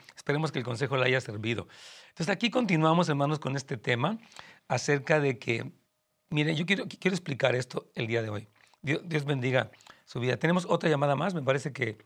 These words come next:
no. Ok, vamos. Entonces, mire, voy a decirle esto. Una situación que, que sucede,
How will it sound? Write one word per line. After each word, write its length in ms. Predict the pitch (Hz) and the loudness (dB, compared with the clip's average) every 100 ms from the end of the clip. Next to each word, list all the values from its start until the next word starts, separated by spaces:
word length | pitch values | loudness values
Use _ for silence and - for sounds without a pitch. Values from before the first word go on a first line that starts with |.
| _ | _
no. 220 | - 123 - | -4 -4 -2
Ok, 180 | - 131 | 0 2
vamos. 240 | 117 98 - - _ _ _ _ - | 2 0 -12 -20 _ _ _ _ -20
Entonces, 220 | - 170 | -4 2
mire, 120 | 175 | 4
voy 80 | 220 | 4
a 20 | |
decirle 260 | 233 214 156 | 4 4 2
esto. 220 | - - - - - - _ _ - | 0 -12 -18 -20 -20 -20 _ _ -2
Una 160 | 240 | 0
situación 600 | 269 208 165 - 165 185 | 2 2 0 2 2 2
que, 260 | - 156 147 | -2 -2 -2
que 140 | - | -2
sucede, 600 | 120 127 - 131 127 156 | -6 -6 0 2 4 2